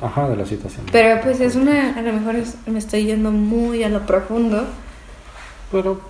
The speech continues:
Speaker 2: Pero
Speaker 1: pues, tiene
Speaker 2: siento que
Speaker 1: sentido.
Speaker 2: tiene una explicación. O sea, tiene, siento que puede ser una razón válida. Como para de que, "Ah, ¿dónde? Ahí está mi escuela, ahí está no sé qué".
Speaker 1: Ujú.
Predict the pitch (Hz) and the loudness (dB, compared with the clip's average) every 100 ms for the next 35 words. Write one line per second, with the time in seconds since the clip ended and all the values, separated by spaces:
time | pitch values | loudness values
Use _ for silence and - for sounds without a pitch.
0 | - 277 262 262 269 277 320 330 - 269 | 6 8 8 6 6 6 4 4 6 6
1 | 269 285 269 269 262 233 202 - - 208 | 6 6 4 4 4 2 -2 -8 -10 -6
2 | 202 196 - 220 262 269 277 254 285 294 | -6 -4 -2 2 2 4 2 2 0 0
3 | 247 233 233 233 247 226 - 202 190 202 | 0 0 0 0 -2 -2 -4 -8 -6 -6
4 | - - - - - - - 180 180 175 | -6 -12 -18 -20 -20 -14 -8 -8 -4 -2
5 | 175 180 185 277 311 226 233 285 320 - | -2 -4 -4 -4 -2 -2 0 0 0 -2
6 | 254 269 320 370 370 330 285 - 240 208 | 2 2 2 0 0 0 -2 -2 -2 -2
7 | 180 196 294 339 339 320 285 277 233 147 | -4 -4 -2 -2 -2 -2 -2 -6 0 2
8 | 123 120 | 4 2